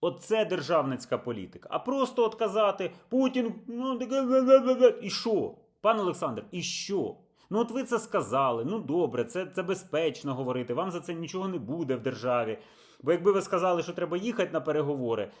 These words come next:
то, можливо, вам би влетіло. А так це ж легко говорити. Тільки це без толку, пан Олександр, це без толку.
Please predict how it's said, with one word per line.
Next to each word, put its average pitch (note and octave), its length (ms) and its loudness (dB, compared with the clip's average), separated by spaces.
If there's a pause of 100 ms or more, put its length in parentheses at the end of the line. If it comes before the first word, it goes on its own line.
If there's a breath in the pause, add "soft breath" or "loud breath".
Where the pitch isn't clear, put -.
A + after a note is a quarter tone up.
(100)
то, D#3+ 160 2
можливо, E3+ 320 0
вам F3 200 2
би E3+ 100 0
влетіло. A#2 680 -6 (140 loud breath)
А C3+ 80 -4
так A#3+ 320 -2
це F3 120 -4
ж C3+ 240 -10
легко D#3 480 0
говорити. C#3+ 560 -4
Тільки G3 240 -2
це A3 140 -2
без G#3 240 0
толку, D#3+ 560 -2
пан E3 240 0
Олександр, G2+ 440 -8
це - 140 -2
без F#3 300 0 (120)
толку. E3 680 0